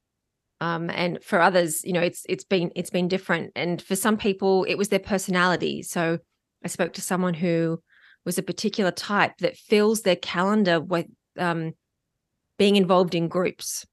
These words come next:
And in the pandemic, her diary was empty. And so she had time to reconnect to her true self.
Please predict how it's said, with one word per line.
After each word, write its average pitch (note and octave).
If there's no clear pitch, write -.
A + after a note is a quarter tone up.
And F#3
in F3+
the F3
pandemic, F#3+
her G#3+
diary G#3
was F#3+
empty. -
And G3
so A3+
she G#3
had G3+
time A3
to G#3
reconnect F#3+
to G#3+
her F#3
true E3+
self. G3+